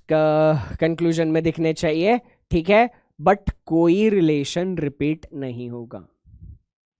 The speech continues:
यही कंडीशन है ना, but कोई रिलेशन रिपीट नहीं होना चाहिए। इधर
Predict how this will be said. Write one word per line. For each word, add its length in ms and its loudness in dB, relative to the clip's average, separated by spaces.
यही 200 -8
कंडीशन 480 -8
है 100 -14
ना, 180 -18
but 220 -6
कोई 580 2
रिलेशन 1040 -2
रिपीट 840 0
नहीं 600 -4
होना 640 -6
चाहिए। 1200 -8
इधर 260 -6